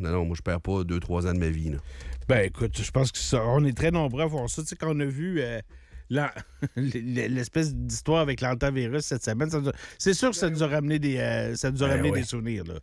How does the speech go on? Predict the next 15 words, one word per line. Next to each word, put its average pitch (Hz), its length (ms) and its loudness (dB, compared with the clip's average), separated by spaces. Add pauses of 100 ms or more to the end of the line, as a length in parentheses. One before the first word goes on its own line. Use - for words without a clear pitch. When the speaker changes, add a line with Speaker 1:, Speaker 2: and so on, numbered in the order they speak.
(500)
Speaker 2:
De 123 80 -2
voir, 143 300 2
euh, 131 160 0
cette 127 260 -2
histoire-là, 139 480 2
je - 320 -10
Speaker 1:
J'ai 139 160 -8
préféré 147 500 -2
ne 147 120 2
pas 131 200 0
parler 104 320 -2
de 95 100 -2
Speaker 3:
Mais 139 120 4
Speaker 1:
cette 123 120 0
histoire-là. 98 400 -2